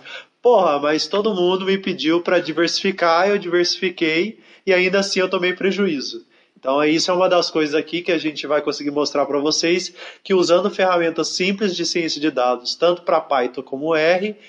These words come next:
é, você vai conseguir ter um pouco mais de noção e, com isso, talvez tomar, é, decisões um pouco mais assertivas,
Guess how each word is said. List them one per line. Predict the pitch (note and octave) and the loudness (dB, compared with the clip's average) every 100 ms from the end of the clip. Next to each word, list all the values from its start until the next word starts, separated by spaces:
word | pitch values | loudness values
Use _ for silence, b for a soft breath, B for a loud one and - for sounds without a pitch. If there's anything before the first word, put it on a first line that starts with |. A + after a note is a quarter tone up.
| b b _ | b b _
é, | G#3 | 0
você | G3 G3 | 2 0
vai | G3 | 0
conseguir | G3 F#3+ E3 F#3 G3 | -2 -4 -2 -2 -2
ter | - - | -4 0
um | F#3+ | 0
pouco | F#3+ F#3 | 0 0
mais | G#3 G3 | 2 2
de | F#3+ | 0
noção | G3 G#3+ - - E3 F3 A#3+ B3+ B B _ | 2 2 0 0 2 4 0 -4 B B _
e, | E3 | -8
com | - A3+ A#3 | -2 0 2
isso, | F3 G#3 - | 2 0 -2
talvez | A3 - G3 F3 D#3 F#3 G#3+ | -2 2 4 2 2 0 0
tomar, | - F3+ D#3+ D#3+ D#3+ E3 - | -2 -2 2 2 2 -2 -2
é, | D#3 | -4
decisões | C#3+ D3+ E3 C3+ D3 D#3 D3+ | -2 -6 -6 -4 -2 -2 -4
um | D3+ | -4
pouco | D#3 D3 | -4 -4
mais | D#3+ D3+ C#3 | -2 -2 -2
assertivas, | D3 E3+ E3+ E3+ - E3+ F#3+ G3+ | -2 0 0 -2 -2 0 0 -2